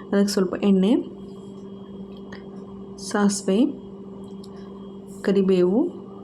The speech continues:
ಕಡಲೆಬೇಳೆ. ಕಡಲೆಬೇಳೆ ಹಾಕೋದ್ರಿಂದ ಒಂದು ಫ್ಲೇವರ್ ಚೆನ್ನಾಗಿರುತ್ತೆ ಸಿಕ್ಕಿದ್ರೆ ಅದು. ಅಲ್ಲಿ ಕಟ್ ಮಾಡ್ಕೊಂಡಿರೋ ಈರುಳ್ಳಿ ಹಾಕಿ ಚೆನ್ನಾಗಿ ಫ್ರೈ ಮಾಡಿ ನಂತರ ಕಟ್ ಮಾಡ್ಕೊಂಡಿರೋಂತಹ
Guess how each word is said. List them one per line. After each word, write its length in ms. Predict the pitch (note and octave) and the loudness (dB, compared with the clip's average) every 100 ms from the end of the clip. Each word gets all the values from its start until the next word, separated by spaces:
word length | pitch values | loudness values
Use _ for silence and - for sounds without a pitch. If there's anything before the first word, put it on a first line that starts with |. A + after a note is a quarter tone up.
| - - - - - - - - - G3 G3 G3 G3 - G3 G3 G3 G3 G3 G3 G3 G3 G3 G3 G3 G3 - - - - | -14 -14 -14 -14 -14 -14 -14 -14 -14 -14 -14 -14 -14 -14 -14 -14 -16 -14 -14 -14 -14 -14 -14 -14 -14 -14 -14 -14 -14 -8
ಕಡಲೆಬೇಳೆ. 680 | - F#3 G3 F#3+ F#3 F#3 C#4+ - - - - - - - - - - - - - | -2 2 4 4 4 6 4 2 -8 -14 -14 -14 -14 -14 -14 -14 -14 -14 -14 -2
ಕಡಲೆಬೇಳೆ 400 | G#3 G3 G#3+ G#3+ | 2 4 6 4
ಹಾಕೋದ್ರಿಂದ 400 | G#3 G3+ G3 G#3+ A3 | 2 4 4 6 6
ಒಂದು 260 | A#3 G#3+ | 4 2
ಫ್ಲೇವರ್ 400 | G3+ - G#3+ G#3+ | 0 2 4 4
ಚೆನ್ನಾಗಿರುತ್ತೆ 580 | G#3 G#3+ G#3+ G#3+ F3 - | 2 2 4 4 2 0
ಸಿಕ್ಕಿದ್ರೆ 420 | - - F3+ F3+ | -6 -2 -2 2
ಅದು. 480 | F3 C4+ - - - - - - - - - - - - | 4 4 2 -2 -12 -12 -14 -14 -14 -14 -14 -14 -4 2
ಅಲ್ಲಿ 480 | G#3 G#3 - - | 4 2 0 -8
ಕಟ್ 200 | - G3+ | -2 2
ಮಾಡ್ಕೊಂಡಿರೋ 340 | G3+ G3+ G3 F#3+ | 4 4 6 6
ಈರುಳ್ಳಿ 360 | F#3+ F#3+ F#3+ | 6 6 6
ಹಾಕಿ 440 | F3+ F3+ F3 D4+ F4 | 6 4 4 2 2
ಚೆನ್ನಾಗಿ 540 | - G3 F#3 F3+ C4+ - - - | 2 4 4 4 2 2 -4 0
ಫ್ರೈ 160 | F#3+ | 2
ಮಾಡಿ 380 | F#3 F3+ F3+ F4+ - - - G3 | 4 4 4 2 0 -10 -2 2
ನಂತರ 240 | F#3+ B3 C4+ | 2 4 2
ಕಟ್ 200 | A3 G#3 | 2 0
ಮಾಡ್ಕೊಂಡಿರೋಂತಹ 760 | A3+ A3+ G3+ F#3+ F#3+ F#3+ F#3 | 0 4 4 4 2 2 2